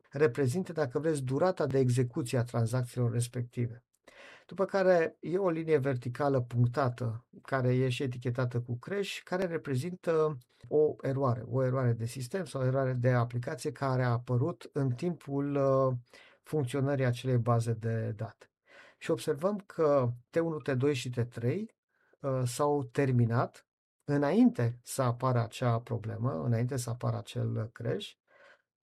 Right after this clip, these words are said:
doar că T patru și T cinci, spre deosebire de celelalte trei, uh, ele nu au apucat să se termine și acea eroare, acea problemă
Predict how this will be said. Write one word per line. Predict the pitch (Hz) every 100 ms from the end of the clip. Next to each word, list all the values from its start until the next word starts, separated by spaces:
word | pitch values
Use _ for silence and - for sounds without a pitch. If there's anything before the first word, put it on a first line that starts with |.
| _
doar | 156 190
că | 196 202 156
T | -
patru | 190 202 196 170
și | - 135
T | 135
cinci, | 123 208 226 - -
spre | - 147
deosebire | 139 123 151 147
de | 123 123 117
celelalte | 120 139 127 120 120
trei, | 120 175 190 190 - _ - -
uh, | 151
ele | 147 156
nu | 165
au | 196
apucat | - 135 127
să |
se | 123 120
termine | 123 123 147 185
și | 180 156
acea | 127 - 170 151 123
eroare, | - 123 123 165 117
acea | 113 120 139
problemă | 123 117 110 147 165 175 170